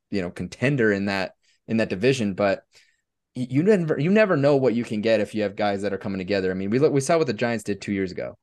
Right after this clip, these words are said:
and it's like, holy shit, could this be another Giants situation? I don't know. I'm not saying it will be. I'm just saying things are looking interesting this year.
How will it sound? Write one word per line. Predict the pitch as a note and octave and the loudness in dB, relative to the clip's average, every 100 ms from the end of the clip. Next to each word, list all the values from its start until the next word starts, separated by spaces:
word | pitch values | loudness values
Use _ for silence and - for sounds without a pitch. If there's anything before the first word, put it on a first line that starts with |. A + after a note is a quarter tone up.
| - | -8
and | G2 | -6
it's | F#2+ F#2+ | -4 -2
like, | F2+ | -4
holy | - A2 F#2+ | -4 -4 -2
shit, | - F#2 - _ _ - - | -2 -4 -6 _ _ -20 -6
could | G#2 | -4
this | A2 - | -4 -2
be | A2+ | -2
another | A2+ G#2 | 0 0
Giants | F#2 G#2 G#2 | -2 -4 -6
situation? | D#2 - D#2 - | -10 -12 -12 -6
I | G#2 | 0
don't | C3+ G#2 | 2 2
know. | A#2 | 2
I'm | G#2+ | 2
not | G#2+ - | 0 0
saying | B2 C3 | 0 0
it | E2 | 0
will | F#2+ | -2
be. | F#2 F2+ | -2 -4
I'm | G2 | -4
just | G2 - | -6 -4
saying | A2+ G2 F2+ - _ _ _ _ - | -2 -2 -6 -12 _ _ _ _ -2
things | D#3 E3 | 0 2
are | D#3+ | 2
looking | D#3 B2 | 2 2
interesting | A#2+ A2 F2+ E2+ | -2 -4 -10 -10
this | - | -12
year. | - | -12